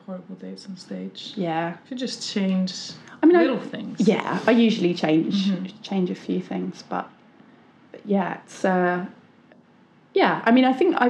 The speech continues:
Speaker 2: I would say that I'm quite good at being on good terms with people now.
Speaker 1: Yeah. Mm-hmm.
Speaker 2: Um, and my, I mean, my profile does say I'm a comedian, so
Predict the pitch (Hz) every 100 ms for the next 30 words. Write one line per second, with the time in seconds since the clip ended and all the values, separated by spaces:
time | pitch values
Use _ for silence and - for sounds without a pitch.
0 | 262 - 233 240 - - 277 233 214 208
1 | - 226 - 214 196 214 208 196 196 208
2 | 202 - 208 202 202 202 233 - 254 247
3 | 262 277 392 403 247 202 202 - _ 277
4 | 247 247 196 190 190 190 190 - _ _
5 | _ - 240 233 - - - 220 208 202
6 | - 202 185 180 170 180 180 175 185 180
7 | - 190 180 170 - 208 220 208 190 -
8 | - - 170 165